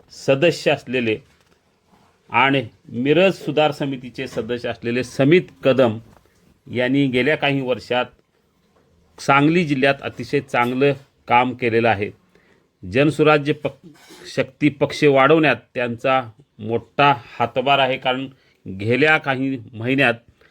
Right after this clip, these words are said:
अनेकांनी जनसुराज्य, जनसुराज्य शक्ती पक्षात प्रवेश केलेला आहे. मिरजेत भव्य दहीहंडीचं ते दरवर्षी आयोजन करतात.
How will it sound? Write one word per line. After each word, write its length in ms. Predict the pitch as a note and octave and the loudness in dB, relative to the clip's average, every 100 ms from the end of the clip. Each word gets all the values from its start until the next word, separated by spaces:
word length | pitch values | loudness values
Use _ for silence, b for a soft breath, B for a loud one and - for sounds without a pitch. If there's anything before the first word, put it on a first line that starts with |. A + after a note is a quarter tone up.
| b b A2 | b b -2
अनेकांनी 640 | C#3 F#3 F3+ D#3 D3 D3+ | 2 2 2 0 2 0
जनसुराज्य, 720 | A#2+ C#3 D3+ C#3+ C3 B2+ B2+ A2 - - | -2 -2 -2 -6 -8 -8 -10 -12 -18 -4
जनसुराज्य 680 | C3+ D#3+ D#3 C#3+ D3 C#3+ C3+ | 0 0 0 2 2 2 -4
शक्ती 500 | - - - C3+ C3+ | -4 -6 -6 -6 -6
पक्षात 520 | - A#2 - A#2+ A#2+ | -6 -10 -6 -2 -2
प्रवेश 640 | - A2+ - A2 A#2 A#2+ | -4 -12 -4 0 0 0
केलेला 380 | - A2 A2+ A2 | -4 0 2 2
आहे. 260 | G#2+ G#2 - - b b b b b b b _ - | 0 -2 -10 -14 b b b b b b b _ -4
मिरजेत 580 | A#2+ D3 C#3+ F3+ F3+ E3 | 2 2 4 4 4 -2
भव्य 460 | B2 C3+ E3+ F3+ | -2 2 4 4
दहीहंडीचं 1300 | D3+ B2 D#3 E3+ D#3+ D3+ D#3 C#3+ - _ _ _ C3 A#2 C3+ | 2 4 6 6 4 2 0 -2 -8 _ _ _ -12 -10 -2
ते 260 | C#3 C3 A2 | -2 -2 -4
दरवर्षी 540 | G#2 C#3 C#3 C3+ C3+ | 0 2 2 0 0
आयोजन 340 | B2 B2+ C3 | 2 0 -2
करतात. 360 | B2 A#2+ - | -4 -4 -2